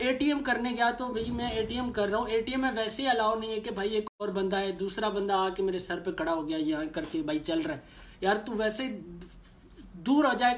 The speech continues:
तो पहले ही social distancing का बोला गया और वैसे भी कोई त-, तमीज़ होती है तो दूर हो जाए, लेकिन हम sense ही नहीं है हमें। उसके अलावा ये कि भाई ये जो है ना,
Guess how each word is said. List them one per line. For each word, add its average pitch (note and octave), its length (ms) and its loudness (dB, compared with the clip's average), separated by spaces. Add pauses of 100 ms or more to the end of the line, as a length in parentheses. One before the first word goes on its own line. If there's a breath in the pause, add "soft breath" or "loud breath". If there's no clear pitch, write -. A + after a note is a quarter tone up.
तो C4+ 60 2 (220)
पहले C4+ 200 4
ही D#4 60 4
social B3+ 500 -2
distancing A3+ 480 -4
का A#3 80 2
बोला G3 240 2
गया G3+ 160 0
और B3+ 100 -2
वैसे A#3 300 0
भी B3 120 -2
कोई A#3 140 -8
त-, F#3 380 -2 (300 loud breath)
तमीज़ G#3+ 280 0
होती G#3 160 0
है C4 80 -2
तो C#4 80 0
दूर C4 240 0
हो A#3 60 0
जाए, G#3+ 240 -2
लेकिन G3+ 280 -4
हम F#3+ 180 -2 (120)
sense G#3+ 340 -4
ही B3 60 -6
नहीं B3 140 -2
है A#3+ 60 0
हमें। A3+ 180 -4 (500 loud breath)
उसके A#3 280 -4
अलावा A#3+ 340 4
ये A#3+ 200 -4
कि A#3+ 140 -6
भाई G#3+ 140 -2 (140)
ये A#3+ 180 4
जो C4+ 100 0
है A3+ 120 2
ना, G#3+ 120 -2